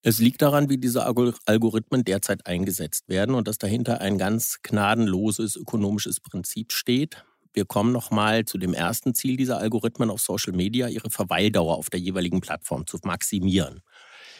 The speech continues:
Dann kommt das zweite Ziel, sie sollen am Ende klicken und die eingeblendete Werbung, die passend zu dieser jeweiligen Form, die sie, für die sie sich entschieden hat, für die Inhalte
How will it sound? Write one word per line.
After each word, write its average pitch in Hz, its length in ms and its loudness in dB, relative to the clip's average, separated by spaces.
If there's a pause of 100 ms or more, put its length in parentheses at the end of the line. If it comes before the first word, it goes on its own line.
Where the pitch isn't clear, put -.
(320)
Dann 85 140 0
kommt 151 220 4
das 151 140 2
zweite 117 440 2
Ziel, 165 640 2
sie - 180 0
sollen 120 280 6
am 135 100 4
Ende 127 320 4
klicken 85 560 2 (160)
und 110 180 2
die - 120 -2
eingeblendete 113 760 2
Werbung, 95 440 4
die 85 100 -10
passend 120 540 0
zu - 120 -6
dieser 110 300 -2
jeweiligen 98 720 2
Form, 117 520 2
die 113 100 -4
sie, 107 220 -4
für - 120 -4
die 104 140 -4
sie 101 140 -8
sich - 180 -8
entschieden 135 380 0
hat, 117 120 0
für 117 100 -8
die 92 140 -4
Inhalte 110 560 2